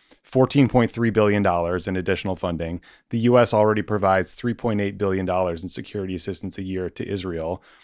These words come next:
It does, to me, seems incredibly reasonable to say this aid will be, only be provided if the I D F agrees to some basic standards to reduce civilian casualties,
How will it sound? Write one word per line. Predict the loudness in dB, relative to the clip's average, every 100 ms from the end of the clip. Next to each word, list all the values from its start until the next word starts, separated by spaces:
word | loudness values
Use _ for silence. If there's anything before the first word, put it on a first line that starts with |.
| _ -2
It | 6
does, | 6 4
to | 0 4
me, | 6 6
seems | 4 2
incredibly | 2 0 2 2
reasonable | 2 0 -2 -4
to | -2
say | 2 2 2 -2 -12 -2
this | 0 2
aid | 2 2
will | 2 0
be, | -4 -2
only | 0 2
be | 0 -4
provided | -2 4 4 6 2 0 -6 _ _ -2
if | -2 2
the | 4
I | 4
D | 4 2
F | 2
agrees | -2 -4 -2 -4
to | -4
some | -4 -2
basic | 0 0 -2 -4
standards | -2 -2 -2 -4 -6
to | -4
reduce | -2 -2 -2 -4 -4 -10 -16 -14
civilian | -4 2 4 4
casualties, | 2 2 2 -2 -6 -6 -8